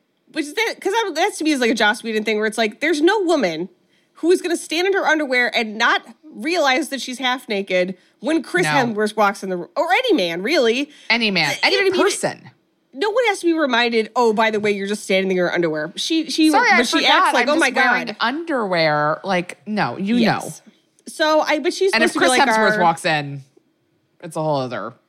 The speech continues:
Speaker 1: I'm diving out the window if I'm not wearing
Speaker 2: Yeah.
Speaker 1: pants. I don't want him to, I, I need to be prepared when I see him, you know?
Speaker 2: Yes.
Speaker 1: Um, but she's supposed to be, like, again, like, our, like, more naive, younger,
Speaker 2: Yes.
Speaker 1: like,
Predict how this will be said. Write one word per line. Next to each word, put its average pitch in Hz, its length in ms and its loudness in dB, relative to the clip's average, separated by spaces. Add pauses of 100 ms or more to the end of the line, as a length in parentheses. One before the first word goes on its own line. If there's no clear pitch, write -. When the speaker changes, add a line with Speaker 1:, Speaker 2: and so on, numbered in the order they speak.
(200)
Speaker 1:
I'm 262 200 0
diving 285 320 0
out 247 100 -2
the 226 80 -4
window 214 520 -4
if 220 100 0
I'm 226 100 2
not 240 160 0
wearing 226 160 0
Speaker 2:
Yeah. 151 80 0
Speaker 1:
pants. 226 380 0
I 254 100 2
don't 330 80 2
want 277 160 2
him 220 120 -4
to, 262 60 -2
I, 240 340 -2
I 269 40 2
need 302 140 2
to 262 80 -4
be 254 180 0
prepared 208 460 -2
when 165 100 -4
I 175 40 -6
see 185 180 -4
him, 143 200 -8
you 160 80 -6
know? 156 220 -6 (300)
Speaker 2:
Yes. - 280 -10
Speaker 1:
Um, 180 360 0
but 311 160 -2
she's 392 100 -2
supposed 403 160 -2
to 320 80 -2
be, - 20 2
like, 285 140 2
again, 226 260 0
like, 208 180 2
our, 202 180 2
like, 196 340 0 (300)
more 302 180 0
naive, 247 640 -4
younger, 208 460 0
Speaker 2:
Yes. 196 420 2
Speaker 1:
like, 175 540 -2